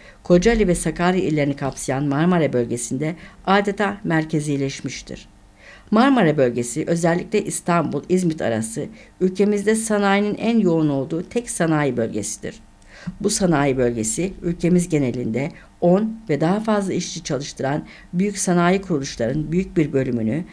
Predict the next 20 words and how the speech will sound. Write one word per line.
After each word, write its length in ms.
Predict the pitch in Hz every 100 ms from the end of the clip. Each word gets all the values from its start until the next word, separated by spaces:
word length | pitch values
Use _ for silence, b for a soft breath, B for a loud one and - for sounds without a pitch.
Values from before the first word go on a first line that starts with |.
| B B
sanayi 400 | - 196 202 220
sektöründe 540 | 220 220 220 202 202 202
çalışan 480 | 196 190 190 175
nüfusun 420 | 160 156 143 180 190
ise 320 | 190 214 220 - B B B
yarıdan 460 | 185 180 180 202 220
fazlasını 500 | 180 147 139 151 131
kapsar. 440 | 107 - - 73 - - - - B B B B B B
Öte 220 | 202 269
taraftan 580 | 277 254 175 - 139 170 -
imalat 500 | 180 175 180 220 226
sanayinde 500 | 220 196 165 160 156
yaratılan 560 | 143 139 - 135 156 -
katma 420 | - 160 180 196
değerin 320 | 175 135 127 -
üçte 360 | - - 185
biri 240 | 135 160 170 B B
İstanbul 500 | 185 - 220 220 214
metropol 480 | 196 151 170 160 202
sahasından, 800 | 202 165 123 139 - 117 127 190